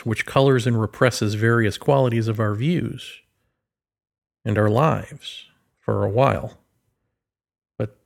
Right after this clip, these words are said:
of course, then we switch it up with the next power structures. Do we move from repression to repression, or do we become more free in time? And here is where we hotly debate spiritual evolution versus technological innovations,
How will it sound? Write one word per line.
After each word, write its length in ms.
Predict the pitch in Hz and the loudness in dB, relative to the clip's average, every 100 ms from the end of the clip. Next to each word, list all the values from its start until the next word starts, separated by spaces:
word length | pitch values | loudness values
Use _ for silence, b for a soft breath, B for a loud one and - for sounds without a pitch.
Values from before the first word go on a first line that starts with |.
| _ | _
of 80 | |
course, 280 | - - - - | -14 -12 -12 -12
then 180 | - 104 | -6 -6
we 160 | 101 98 _ _ _ | -6 -8 _ _ _
switch 280 | - - - | -10 -8 -2
it 60 | 127 | 2
up 200 | 131 - | 2 0
with 100 | 101 | 0
the 40 | |
next 240 | 143 156 | 0 0
power 280 | - 110 95 | -2 -2 -2
structures. 640 | - 113 113 - - - - _ _ _ _ _ _ _ _ _ _ - | -4 -8 -8 -14 -16 -20 -20 _ _ _ _ _ _ _ _ _ _ 0
Do 80 | 131 | 4
we 120 | 139 | 6
move 320 | 123 151 180 | 6 8 6
from 220 | 170 156 | 4 4
repression 580 | 135 123 - 151 139 147 | 6 4 4 0 2 0
to 100 | 123 | 2
repression, 600 | 113 110 - 127 - 151 - _ _ _ _ _ _ _ | 0 0 0 -2 -2 -6 -6 _ _ _ _ _ _ _
or 120 | 123 | -2
do 220 | 110 107 147 | 0 2 2
we 140 | 151 | 2
become 420 | 135 147 113 117 | 0 0 2 2
more 240 | 120 120 135 | 2 0 -2
free 540 | - 156 196 127 147 _ _ _ _ _ _ _ _ | -2 -2 0 -2 -6 _ _ _ _ _ _ _ _
in 240 | 135 127 | 0 0
time? 420 | 120 160 156 123 117 _ _ _ _ _ _ _ _ _ _ B B B B B B B B B | 0 -2 -2 -4 -10 _ _ _ _ _ _ _ _ _ _ B B B B B B B B B
And 100 | 311 | 2
here 160 | 277 294 | 6 6
is 120 | 254 | 8
where 160 | 202 208 | 8 10
we 120 | 180 | 8
hotly 340 | 135 160 156 | 8 6 6
debate 400 | 147 117 135 185 | 6 8 6 6
spiritual 640 | - - 311 339 277 240 202 | 2 2 6 8 8 8 8
evolution 520 | 170 160 127 117 123 | 10 8 8 6 4
versus 320 | 117 - 117 | 4 2 0
technological 800 | - 135 156 147 160 135 - 135 | 0 0 2 4 4 2 -2 0
innovations, 1200 | 147 131 123 127 - 117 107 107 - - - - | 2 2 2 0 0 -4 -6 -12 -18 -18 -18 -20